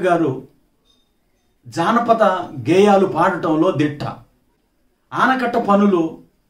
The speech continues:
జరుగుతుంటే ఈ వీరనాయక్ గారు తన యొక్క మధురమైన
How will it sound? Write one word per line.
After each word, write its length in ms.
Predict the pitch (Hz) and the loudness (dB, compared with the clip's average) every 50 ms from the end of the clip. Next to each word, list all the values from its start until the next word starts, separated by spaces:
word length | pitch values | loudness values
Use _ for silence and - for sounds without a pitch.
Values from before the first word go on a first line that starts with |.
| _ _ _ _ _ _ _ 120 175 | _ _ _ _ _ _ _ -8 -4
జరుగుతుంటే 640 | 180 185 214 226 233 - - 208 190 175 170 196 180 156 131 117 - - - _ _ _ _ _ _ _ _ _ _ _ _ _ _ _ _ _ _ _ _ _ _ _ _ _ _ | -2 -2 -2 -2 -4 -2 -2 -2 -2 0 -2 -2 -2 -2 -4 -6 -10 -16 -20 _ _ _ _ _ _ _ _ _ _ _ _ _ _ _ _ _ _ _ _ _ _ _ _ _ _
ఈ 100 | 165 190 208 - | -6 -4 0 2
వీరనాయక్ 560 | 190 214 226 233 226 214 202 208 208 202 196 202 185 | 4 4 4 4 4 4 4 4 2 2 0 0 0
గారు 260 | 185 175 170 165 147 135 139 - - - _ _ _ _ _ _ _ _ _ _ _ _ _ _ _ _ _ _ _ _ _ _ _ _ _ _ _ _ _ _ _ _ _ | 2 0 0 0 -2 -4 -6 -10 -16 -20 _ _ _ _ _ _ _ _ _ _ _ _ _ _ _ _ _ _ _ _ _ _ _ _ _ _ _ _ _ _ _ _ _
తన 100 | 165 196 202 208 208 | -4 -2 0 0 -2
యొక్క 140 | 202 202 202 - - | -2 -2 -2 0 0
మధురమైన 560 | 143 170 208 226 226 226 202 196 190 190 180 | 2 4 4 6 6 6 4 4 2 0 -2